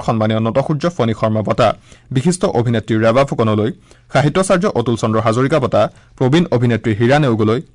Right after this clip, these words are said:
আৰু বিশিষ্ট সমাজকৰ্মী জলেশ্বৰ ব্ৰহ্মলৈ জননেতা ভীম বৰদেউৰী বঁটা আগবঢ়োৱা হয়। এই অনুষ্ঠানতে ৰাজ্য চৰকাৰে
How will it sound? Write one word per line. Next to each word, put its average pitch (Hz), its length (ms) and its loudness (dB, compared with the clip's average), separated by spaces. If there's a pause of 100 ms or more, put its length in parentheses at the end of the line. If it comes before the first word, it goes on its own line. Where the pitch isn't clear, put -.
(100)
আৰু 123 320 2 (320)
বিশিষ্ট 160 340 2
সমাজকৰ্মী 117 540 0
জলেশ্বৰ 135 440 0
ব্ৰহ্মলৈ 117 480 2
জননেতা 139 480 0
ভীম 123 220 0
বৰদেউৰী 110 360 2
বঁটা 110 240 0
আগবঢ়োৱা 107 440 -2
হয়। 101 160 -8 (460)
এই 127 80 2
অনুষ্ঠানতে 185 460 2
ৰাজ্য 117 260 0
চৰকাৰে 110 400 -2